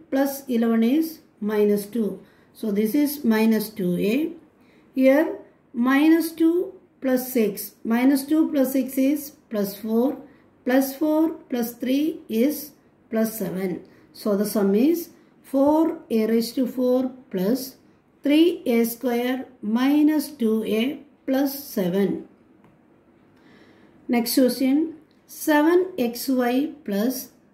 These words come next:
three Y Z minus five Z X, comma,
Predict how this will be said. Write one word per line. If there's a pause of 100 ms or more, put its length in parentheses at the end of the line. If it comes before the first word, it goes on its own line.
three
Y
Z (260)
minus (240)
five (380)
Z
X,
comma,